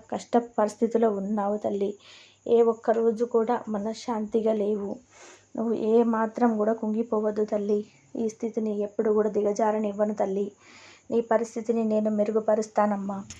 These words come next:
ఎన్ని శోధనలు వచ్చినా, ఎన్ని అడ్డంకులు వచ్చినా, నీకైన అవసరాలు పూర్తి చేయబడతాయి. దేనికి కూడా కొరత లేకుండా చేస్తానమ్మా.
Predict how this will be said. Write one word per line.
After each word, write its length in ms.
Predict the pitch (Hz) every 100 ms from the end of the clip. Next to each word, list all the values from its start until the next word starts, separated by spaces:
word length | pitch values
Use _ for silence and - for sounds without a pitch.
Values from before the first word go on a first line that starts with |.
| - - -
ఎన్ని 300 | - 220 233 240
శోధనలు 580 | - 220 220 226 226
వచ్చినా, 480 | 220 214 214 233 214 214 214
ఎన్ని 340 | 208 220 233 220
అడ్డంకులు 540 | 196 196 220 226 226
వచ్చినా, 440 | 214 208 - 208 202 196 - - - - -
నీకైన 540 | 220 240 240 254 233 233 -
అవసరాలు 600 | 208 208 208 226 220 214
పూర్తి 400 | 220 226 233 240
చేయబడతాయి. 880 | 220 214 214 208 196 196 208 202 202 196 - - -
దేనికి 480 | 208 208 226 247 254 240
కూడా 220 | 220 226
కొరత 320 | 220 214 220
లేకుండా 440 | 214 214 214 214
చేస్తానమ్మా. 760 | 214 220 214 - 214 208 202 208